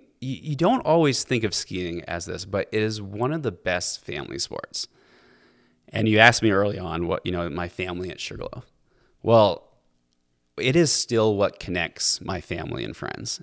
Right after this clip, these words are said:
And it is, it, it, you can ride the chairlift together. You can ski down runs together. You can meet for lunch together.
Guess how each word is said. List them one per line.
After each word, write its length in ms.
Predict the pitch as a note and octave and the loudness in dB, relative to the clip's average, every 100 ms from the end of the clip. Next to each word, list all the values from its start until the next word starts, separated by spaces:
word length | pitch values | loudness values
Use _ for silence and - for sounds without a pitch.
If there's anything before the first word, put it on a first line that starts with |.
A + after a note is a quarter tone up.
| _ - | _ -2
And 340 | A2 A2 G#2+ _ - - _ _ _ _ - | 0 2 -2 _ -20 -20 _ _ _ _ 0
it 160 | A#2+ | 4
is, 520 | A#2 A2 G2+ F#2 - - _ _ _ _ _ F#2 | 4 4 2 -4 -8 -12 _ _ _ _ _ -10
it, 160 | A2 | -6
it, 160 | A2 - | -4 -4
you 140 | G2 | -6
can 140 | F#2 F2+ | -4 -4
ride 240 | F2+ F2 | -4 -4
the 60 | - | -6
chairlift 540 | - - F2 F2+ - | -6 -2 -2 -2 -6
together. 400 | - E2+ E2+ E2 | -12 -10 -8 -8
You 80 | D#2+ | -8
can 140 | F2+ | -6
ski 260 | - - G2 | -6 -6 -6
down 260 | F2 E2 | -6 -6
runs 360 | F2 F2 F2 - | -6 -6 -6 -8
together. 340 | F2+ F2 D#2+ | -10 -10 -8
You 60 | E2 | -10
can 180 | F#2+ F2+ | -8 -8
meet 160 | F2 | -10
for 180 | - F2 | -10 -12
lunch 440 | F2 F2+ E2+ E2+ - | -12 -12 -12 -12 -12
together. 580 | F2+ F2+ D#2+ D2+ D2+ | -14 -14 -14 -12 -14